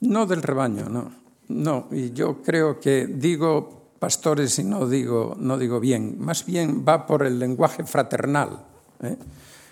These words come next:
No haber servido como re-, de, de, de reconocer su culpa en la división que ha sufrido la sociedad española,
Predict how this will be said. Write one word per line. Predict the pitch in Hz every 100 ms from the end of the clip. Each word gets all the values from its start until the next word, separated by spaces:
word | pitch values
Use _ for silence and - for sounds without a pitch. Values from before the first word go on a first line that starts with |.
| -
No | 143
haber | 160 170 170
servido | - - - 139 123 139 160 135 143 - - - _ _ _ _ _ -
como | 147 135
re-, | 131 139 -
de, | 123 127 127 120
de, | - 131 131 - - - _ - -
de | 131 117 -
reconocer | 143 139 127 147 139 131 - 202 202 - - - 233
su | - - - 123
culpa | 190 185 127 - 147 151 - -
en | 185 160 151 139
la | 143 147
división | 123 165 135 - 165 190 160 135 123 - - - _ _
que | 147
ha |
sufrido | 147 - - 147 143 120
la | 117
sociedad | - 120 - 143 156
española, | 147 - 135 156 139 143